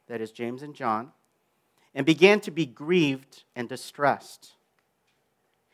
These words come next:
He said to them, "My soul is deeply grieved to the point of death.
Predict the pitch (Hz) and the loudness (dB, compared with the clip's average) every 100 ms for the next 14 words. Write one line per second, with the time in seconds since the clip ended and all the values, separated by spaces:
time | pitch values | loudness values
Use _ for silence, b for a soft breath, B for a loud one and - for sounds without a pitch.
0 | - 220 - 233 226 196 170 156 165 165 | -4 0 8 8 8 4 4 6 4 4
1 | - 226 202 143 - 185 190 151 123 117 | 8 8 8 4 -2 -4 -2 -6 -8 -6
2 | 123 - 156 147 - 175 185 180 135 113 | -8 -6 -6 -6 -2 2 2 2 4 4
3 | 113 | 2